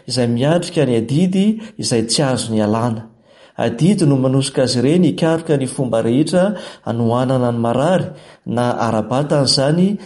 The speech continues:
na ara-panahy, na ara-tsosialy. Manampy ny marary tokoa isika rehefa manohana ny fianakavian'izy ireny. Ndao isika hitsidika ny marary raha toa ka tsy voarary izany. Tsaroana manokana ireo marary ambavahoana.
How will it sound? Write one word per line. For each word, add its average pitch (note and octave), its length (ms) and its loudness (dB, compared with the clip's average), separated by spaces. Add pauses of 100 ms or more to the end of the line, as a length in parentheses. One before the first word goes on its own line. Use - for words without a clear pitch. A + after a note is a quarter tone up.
(140)
na G#2+ 200 0
ara-panahy, A#2 720 0 (220)
na A2 180 0
ara-tsosialy. A2 1000 -2 (720)
Manampy D3 400 0
ny D#3+ 100 0
marary D3 400 0
tokoa - 200 -10
isika G#3+ 500 0 (280)
rehefa C3 400 0
manohana C#3+ 640 2
ny B2+ 60 0
fianakavian'izy A2 880 -2
ireny. G#2 320 -2 (920)
Ndao D#3 180 0
isika A3 260 2
hitsidika E3 580 0
ny C3 100 0
marary D3 580 0
raha B2 220 -2
toa F3+ 140 -6
ka C3 240 0
tsy - 180 -6
voarary A2+ 360 0
izany. B2+ 320 -2 (520)
Tsaroana D3 380 2
manokana D#3+ 500 0
ireo C#3 160 0
marary B2 400 0
ambavahoana. A#2 720 0